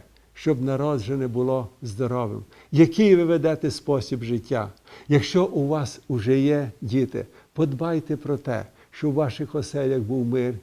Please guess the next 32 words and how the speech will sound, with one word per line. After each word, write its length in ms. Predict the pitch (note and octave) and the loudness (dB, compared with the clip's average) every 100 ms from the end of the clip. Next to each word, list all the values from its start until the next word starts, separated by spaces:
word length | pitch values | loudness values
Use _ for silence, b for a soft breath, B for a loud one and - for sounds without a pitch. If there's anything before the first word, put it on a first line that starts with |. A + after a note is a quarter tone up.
| - | -8
і 100 | C3 | -8
спокій. 500 | - - A#2 - - - _ b b | -6 -4 -6 -6 -14 -16 _ b b
Бо 120 | C3+ C#3 | -4 0
вони, 260 | D3+ D#3+ | 2 2
побачивши 760 | D#3 C#3 C3+ D3+ - C3+ - C3+ | 2 0 0 -4 -4 -4 -2 -2
вашу 360 | C#3+ C3 D#3+ | -2 -4 -8
поведінку, 720 | A#2 C#3 B2+ B2 B2+ A2+ B2+ - B B | -4 -2 -2 0 -2 -2 -6 -10 B B
вони 200 | E3 F#3 | 4 6
все 460 | B2 - F#3+ F#3 F3+ | 4 -2 0 0 0
це 280 | - E3+ - B C#3+ | 0 0 0 B 0
вберуть 600 | C#3+ C3+ F#3 G3+ F3+ E3+ | 4 8 8 8 4 2
у 100 | C3+ | 0
себе, 480 | - G3 E3+ C#3 - B B | 4 4 6 2 -2 B B
і 100 | D#3+ | -2
колись 340 | - F3+ E3 - | 2 4 4 2
це 100 | E3 | -2
все 280 | A2+ F3+ | 0 -2
буде 360 | D#3 D#3+ D3 C#3 B B | 0 0 2 0 B B
проявлятися 760 | B2+ D3 C#3+ C#3+ D3+ C#3 A2+ C#3 | 2 4 4 4 0 -2 -2 0
в 100 | A#2+ | 2
їхньому 580 | C3 A2+ C3 B2 A#2 G#2+ - | 0 0 -2 0 -2 -4 -8
житті. 560 | G#2 G#2 B2 - C#3 G#2+ - b b | -6 -2 -4 -2 -4 -4 -8 b b
Ми 180 | D3+ D3+ | 4 6
інколи 380 | D#3 C#3+ D#3 D3 | 6 4 2 2
розводимо 600 | C#3+ A#2 D3+ D3+ D3 C3+ | 2 0 0 0 -2 -2
руками 540 | B2+ G#2+ E3+ D#3 C#3 C3+ | -4 -4 -4 -2 -4 -6
і 60 | |
кажемо: 440 | - D#3+ C#3 B2+ - | -2 -2 0 -4 -6
"А 120 | D3+ | -6
звідкіля 680 | B2+ D3+ - D3 C3+ E3 E3+ | -4 -4 -2 0 2 0 -2
це 280 | - C#3 C#3+ - - | -2 -2 -2 -6 -8
береться?" 560 | A#2+ B2+ G#2+ - G2+ | -4 -2 -4 -6 -14